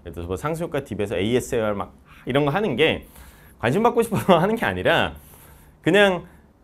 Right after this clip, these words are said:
그것 또한 내가 지금 할 수 있는 것 중에서 어떻게 하면은 얘네들이, 너희들이 조금이라도 더 이거를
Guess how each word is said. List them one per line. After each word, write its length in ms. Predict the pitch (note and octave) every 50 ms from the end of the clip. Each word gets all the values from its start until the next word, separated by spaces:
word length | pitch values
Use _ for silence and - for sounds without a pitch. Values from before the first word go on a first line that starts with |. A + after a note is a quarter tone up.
| _ _
그것 500 | - - D3 D3+ E3+ F#3 G3+ G3 G3 -
또한 520 | G3+ G3+ F#3+ F#3+ G3 G3 G3 G3 G3 - - -
내가 360 | C#3 B2+ C3+ C#3+ F3 F3 E3+
지금 280 | - D3 C3+ D3+ E3 E3
할 140 | F3 B3 C4+
수 220 | C4 - - B3+
있는 340 | A3+ F3 D3 D3 D#3+ D#3+ D#3+ C#3+
것 240 | C3+ A#2 A#2 A#2
중에서 360 | - C#3+ C#3+ B2+ A2 G#2+ D#3+ C3+
어떻게 360 | C3+ C#3 - A3 G#3+ - A3
하면은 500 | G#3 G3 G3 G3 G3 G3+ G#3+ G#3+ G#3 E3
얘네들이, 600 | B2+ B2+ C#3 D3 C#3+ C3 C#3 C3 D3+ D#3 D#3+ - -
너희들이 640 | A2 A2 B2 C3+ B2 A2+ G2+ G2+ A#2+ D#3 F#3 - - - - - - - - _
조금이라도 480 | - F#3 F#3 G3+ G3 F3+ F3 E3+ E3+ E3
더 380 | E3+ C3 A2+ A#2 A#2+ A#2+ A#2 A2+
이거를 600 | G#2+ A2+ A2+ A2+ A#2 A2+ A2+ A2 G#2 - -